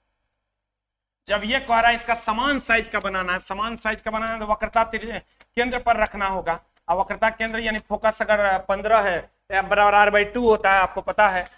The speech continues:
एफ बराबर आर by टू होता है, आर बराबर टू एफ हो जाएगा, और टू एफ हो जाएगा दो गुना पन्द्रह बराबर तीस हो जाएगा आंसर। देख रहा है ना विनोद, कैसा कैसा क्वेश्चन है?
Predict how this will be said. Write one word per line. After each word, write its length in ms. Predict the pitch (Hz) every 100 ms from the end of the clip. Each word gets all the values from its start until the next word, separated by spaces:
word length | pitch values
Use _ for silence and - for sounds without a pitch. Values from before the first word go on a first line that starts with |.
| _ _
एफ 200 | 180 190
बराबर 240 | 190 196 190
आर 140 | 185
by 120 | 190
टू 200 | 190 233
होता 260 | 220 202 190
है, 100 | 180
आर 180 | 156 180
बराबर 280 | 185 185 185
टू 200 | - 214
एफ 180 | 214 185
हो 80 | 185
जाएगा, 320 | 175 165 160 156 _ _
और 60 | 160
टू 180 | - 202
एफ 160 | 190
हो 60 | 190
जाएगा 220 | 185 185
दो 180 | 180 190
गुना 200 | 185 185
पन्द्रह 320 | 180 180 180
बराबर 340 | 175 170 165 160
तीस 300 | - 196 185
हो 80 | 180
जाएगा 300 | 170 160 156
आंसर। 440 | 160 160 - 156 - _ _ _ _ - _ _ _ _ _ _ _ _ _ _ _ _
देख 240 | 233 269
रहा 220 | 247 240 262
है 160 | 269
ना 120 | 285 269
विनोद, 760 | 233 214 220 226 214 185 156 - _ _ _ _ _ _ _ _ _
कैसा 320 | 214 220 233
कैसा 320 | 233 220 220 220
क्वेश्चन 440 | 208 - 208 175
है? 580 | 156 175 190 175 151